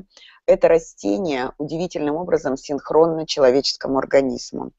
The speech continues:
Э, с одной стороны, можно просто сказать, это идеальное питание. Это идеальное питание. Если вы будете пить алоэ, вы будете получать двадцать восемь аминокислот, двадцать из них, э, восемь незаменимых,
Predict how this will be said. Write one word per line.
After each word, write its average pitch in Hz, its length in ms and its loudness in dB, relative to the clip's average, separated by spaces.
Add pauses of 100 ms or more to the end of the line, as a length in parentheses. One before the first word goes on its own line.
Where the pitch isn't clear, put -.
(460)
Э, 139 280 10
с - 140 -4
одной 202 220 2
стороны, 156 540 0
можно 180 340 -4
просто - 340 -2
сказать, - 360 2
это - 180 0
идеальное 139 420 4
питание. - 520 -14 (460)
Это 175 160 2
идеальное 156 380 4
питание. 123 380 -2
Если - 120 -8
вы 147 100 4
будете 147 280 -2
пить 160 260 -6
алоэ, 196 360 4
вы 143 120 2
будете 143 300 -2
получать 135 580 2
двадцать 135 400 4
восемь 120 400 -4 (320)
аминокислот, 139 800 -2
двадцать 131 520 2
из 123 140 -10
них, 123 280 -2 (100)
э, 110 480 4
восемь 123 360 -2
незаменимых, 160 840 -2